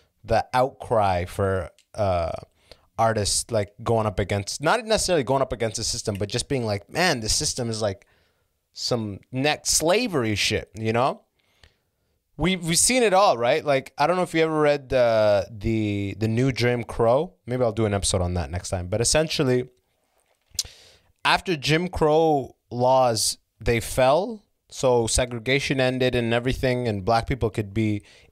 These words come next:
integrated fully, you know, and it's still, even till now, they r-, literally aren't. Like, Black Lives Matter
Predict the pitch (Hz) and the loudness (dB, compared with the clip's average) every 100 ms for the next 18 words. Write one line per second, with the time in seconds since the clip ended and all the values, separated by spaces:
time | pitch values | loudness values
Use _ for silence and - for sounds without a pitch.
0 | - 143 143 135 135 127 117 107 - 147 | -2 0 0 0 2 0 0 -4 -4 0
1 | 135 135 135 135 - _ _ - 123 123 | 4 4 2 -2 -10 _ _ -4 0 2
2 | 120 120 117 110 - - 123 120 160 156 | 2 2 0 -2 -2 -2 0 0 2 0
3 | 139 - 123 127 123 110 107 113 - 110 | 0 0 0 0 0 0 -2 -2 -4 -6
4 | 113 123 110 104 107 90 - 104 - - | -2 0 2 2 2 -2 -4 -4 -6 -14
5 | - - 139 139 151 123 123 123 123 | -10 0 0 2 2 0 0 0 2